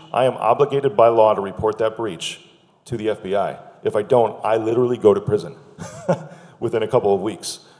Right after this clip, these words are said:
The same thing's going to happen with credit card data. That's what the C C P A, that California is starting this trend now too.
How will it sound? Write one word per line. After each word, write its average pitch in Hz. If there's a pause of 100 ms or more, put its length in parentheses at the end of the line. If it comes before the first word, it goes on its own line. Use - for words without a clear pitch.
(120)
The 123
same 127
thing's 135
going 117
to 104
happen 104
with 92
credit 107
card 85
data. 78
That's 104
what 110
the 101
C 107
C -
P 101
A, 98
that 95
California 95
is 82
starting 85
this 76
trend 101
now 80
too. 76